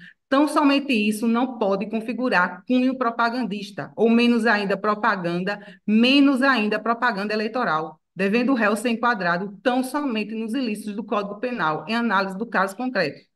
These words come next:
Desta feita, apresentamos o recurso de apelação perante esse juízo com o objetivo de ter modificado a sentença ora combatida, pois o apelante deve ser absolvido dos crimes tipificados no Código Eleitoral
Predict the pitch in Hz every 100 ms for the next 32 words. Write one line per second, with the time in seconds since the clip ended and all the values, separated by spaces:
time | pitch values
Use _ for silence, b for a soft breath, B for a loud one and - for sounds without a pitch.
0 | b b b 208 233 269 277 233 185 180
1 | 143 b b - 202 196 226 269 277 269
2 | 285 269 254 247 240 247 233 240 220 185
3 | 185 214 226 254 262 262 247 294 190 190
4 | 214 226 233 226 233 262 214 190 214 220
5 | 233 254 254 285 285 220 220 226 247 214
6 | 214 220 220 247 233 262 262 196 151 -
7 | - _ _ 220 214 233 233 262 202 208
8 | 208 214 214 220 208 214 269 208 190 190
9 | 269 - 233 196 185 185 202 190 220 220
10 | 214 220 233 226 220 208 220 220 220 175
11 | 165 196 -